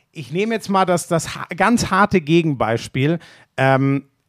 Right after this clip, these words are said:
ist, ist jemand, ähm,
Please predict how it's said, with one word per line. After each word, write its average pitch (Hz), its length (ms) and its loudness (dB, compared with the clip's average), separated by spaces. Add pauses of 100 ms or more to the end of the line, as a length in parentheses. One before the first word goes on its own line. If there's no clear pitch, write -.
(120)
ist, 190 240 -2
ist 196 600 -2
jemand, 202 540 2
ähm, 165 680 0